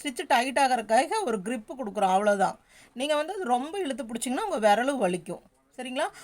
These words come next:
அப்ப எரி-, வி-, விரல் வந்து நீங்க அடுத்தடுத்து போடும்போது எரிஞ்சிட்டே இருக்கும். அப்ப எரியும் போது உங்களுக்கு வந்து விரல் வலிக்க ஆரம்பிச்சிடும். இதனாலயே சில பேர் வந்து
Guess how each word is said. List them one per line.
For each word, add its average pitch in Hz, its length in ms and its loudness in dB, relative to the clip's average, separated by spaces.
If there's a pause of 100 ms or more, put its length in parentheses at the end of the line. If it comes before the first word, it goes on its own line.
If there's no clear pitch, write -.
(100)
அப்ப 247 200 -4
எரி-, 285 400 4
வி-, 240 120 -2
விரல் 262 280 6
வந்து 302 180 0
நீங்க 302 180 -2
அடுத்தடுத்து 247 460 0
போடும்போது 247 400 0
எரிஞ்சிட்டே 254 500 2
இருக்கும். 190 320 -2 (240)
அப்ப 269 180 2
எரியும் 311 360 6
போது 320 220 2
உங்களுக்கு 277 260 -4
வந்து 302 180 2
விரல் 262 220 4
வலிக்க 247 300 0
ஆரம்பிச்சிடும். 247 420 0
இதனாலயே 302 400 4
சில 269 220 -2
பேர் 262 200 0
வந்து 262 320 -2